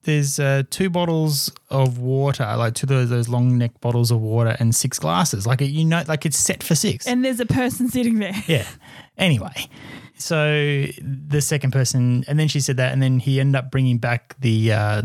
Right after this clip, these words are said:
Speaker 1: the water and the seat, but then <laughs> didn't bring back the glasses. And I'm
Speaker 2: Yeah,
Speaker 1: like,
Speaker 2: and, but
Speaker 1: "Oh,
Speaker 2: he was
Speaker 1: don't, don't you wanna bring back the glasses, mate?" And he'd, he'd already walked off, and she didn't even hear me, and I was like,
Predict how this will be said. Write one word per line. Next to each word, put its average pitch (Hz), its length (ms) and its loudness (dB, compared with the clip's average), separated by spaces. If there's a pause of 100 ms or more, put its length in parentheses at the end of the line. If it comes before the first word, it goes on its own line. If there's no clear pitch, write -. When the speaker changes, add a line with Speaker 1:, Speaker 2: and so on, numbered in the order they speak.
(140)
Speaker 1:
the 120 100 0
water 117 640 0
and 113 140 2
the 107 60 0
seat, 113 400 0
but 107 120 -2
then 107 160 0
<laughs> 123 60 2
didn't 113 300 2
bring 101 140 2
back 98 260 -2
the 98 80 0
glasses. 101 600 0
And 110 80 -4
I'm 247 60 0
Speaker 2:
Yeah, 240 60 0
Speaker 1:
like, - 80 -4
Speaker 2:
and, 254 100 0
but - 160 0
Speaker 1:
"Oh, - 60 0
Speaker 2:
he - 100 0
was 196 80 0
Speaker 1:
don't, 226 140 -2
don't 220 120 0
you 240 60 0
wanna 220 120 0
bring 208 160 -2
back 208 180 0
the 185 80 -6
glasses, 190 520 0
mate?" 156 200 2
And 127 80 -2
he'd, 170 180 0
he'd 180 200 0
already 151 260 0
walked 139 260 0
off, 139 180 0
and 135 80 2
she - 140 -2
didn't 208 160 0
even 120 160 2
hear 139 240 0
me, 127 100 2
and 127 80 2
I 123 40 0
was 127 160 -2
like, 147 200 -2